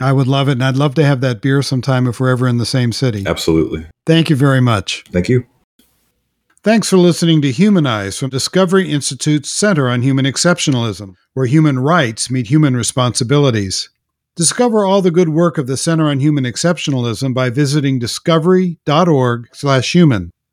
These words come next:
Speaker 1: We can only do this work, speaking on behalf of human life, human thriving, and our exceptional place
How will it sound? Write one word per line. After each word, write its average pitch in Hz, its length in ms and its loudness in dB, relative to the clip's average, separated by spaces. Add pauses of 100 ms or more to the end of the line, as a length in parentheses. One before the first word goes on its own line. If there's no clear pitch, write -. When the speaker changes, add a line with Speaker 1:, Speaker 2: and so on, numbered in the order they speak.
(380)
Speaker 1:
We 240 80 2
can 247 160 2
only 226 320 4
do 180 220 2
this 151 260 0
work, 117 320 -6 (100)
speaking 160 480 0
on 135 140 0
behalf 127 380 0
of 117 100 -6
human 131 300 0
life, 120 400 0 (260)
human 139 380 2
thriving, 123 580 0
and 123 140 0
our 117 120 0
exceptional 135 600 -2
place 135 480 0